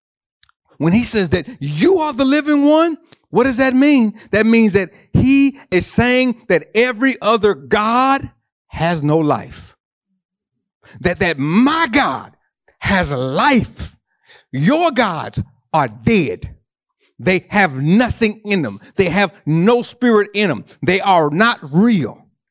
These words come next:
And the location of this dialogue emphasized it. Hear me.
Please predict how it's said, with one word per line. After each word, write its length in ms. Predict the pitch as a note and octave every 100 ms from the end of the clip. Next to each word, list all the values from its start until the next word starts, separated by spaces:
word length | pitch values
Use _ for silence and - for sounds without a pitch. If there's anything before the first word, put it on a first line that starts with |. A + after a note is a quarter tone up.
| _ _ _ _ _ -
And 180 | F#3+
the 60 | F3
location 720 | F3 F3 - A#3+ C4 - C4+
of 300 | B3 G#3+ A3
this 220 | F#3+ A3+ E3
dialogue 920 | G#3+ A3+ A#3 G3 D#3 C3 B2 B2 - _ _ _ _
emphasized 760 | G3+ F#3 - A#2+ B2+ A2 G2+ -
it. 120 | F#2+ - - _ _ _ _ _ _ _ _
Hear 160 | B2+ D3
me. 160 | G#2